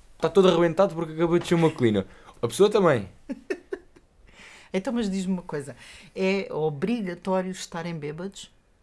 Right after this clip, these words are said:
Speaker 1: Não, mas desculpa lá, tu ias sóbrio para uma coisa dessas?
Speaker 2: Eu não.
Speaker 1: Ah, pois, achas que alguém vai?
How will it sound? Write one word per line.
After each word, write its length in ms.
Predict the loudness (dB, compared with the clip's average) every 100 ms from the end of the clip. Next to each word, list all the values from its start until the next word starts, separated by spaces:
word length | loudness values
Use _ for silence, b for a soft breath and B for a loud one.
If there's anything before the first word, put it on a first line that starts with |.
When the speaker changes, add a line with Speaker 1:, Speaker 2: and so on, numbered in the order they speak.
| -2
Speaker 1:
Não, 200 | 2 2
mas 140 | 0
desculpa 320 | -2 -2 2
lá, 160 | 4 4
tu 120 | 4
ias 160 | 2 4
sóbrio 260 | 4 4
para 80 | 0
uma 120 | -2
coisa 200 | -2 0
dessas? 380 | 0 -2 -4 -8
Speaker 2:
Eu 160 | -8 -6
não. 280 | -6 -8 -10 _
Speaker 1:
Ah, 160 | -8 -6
pois, 420 | 2 4 4 2 0 0
achas 280 | 0 0 -2
que 80 | 0
alguém 220 | 0 2
vai? 300 | 2 2 0